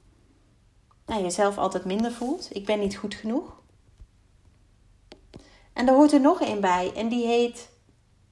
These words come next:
"Een ander kan dit beter of iemand anders, eh, is hier beter in." Dat is ook zo'n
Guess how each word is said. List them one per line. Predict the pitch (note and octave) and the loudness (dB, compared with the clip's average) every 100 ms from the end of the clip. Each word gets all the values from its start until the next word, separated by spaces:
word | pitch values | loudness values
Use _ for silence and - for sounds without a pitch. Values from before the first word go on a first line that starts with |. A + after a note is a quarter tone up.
| _ _ _ _ _ _ | _ _ _ _ _ _
"Een | G#3+ G3+ | -12 -4
ander | C4 D4+ C#4 | 2 4 4
kan | - B3 | -2 -4
dit | A3 G3 | -2 0
beter | G#3 A#3+ B3 F#3+ F#3 | 0 0 -6 -10 -12
of | - - | -14 -10
iemand | G#3+ G#3 | -8 -6
anders, | - G#3+ G#3+ G3+ - - | -6 -6 -6 -10 -16 -20
eh, | - - - | -18 -16 -10
is | G#3 G3+ | -10 -6
hier | G#3 | -6
beter | G3 G3+ G3+ - | -2 -4 -4 -8
in." | F#3 F3+ F#3 - _ _ _ _ _ _ _ _ _ _ _ _ _ _ _ _ _ _ _ _ _ _ _ _ _ | -10 -12 -16 -20 _ _ _ _ _ _ _ _ _ _ _ _ _ _ _ _ _ _ _ _ _ _ _ _ _
Dat | - B3 | -12 -10
is | - | -2
ook | A#3+ C#4 | 0 0
zo'n | - B3+ A3+ A3 A3 - | 0 0 0 -2 -6 -12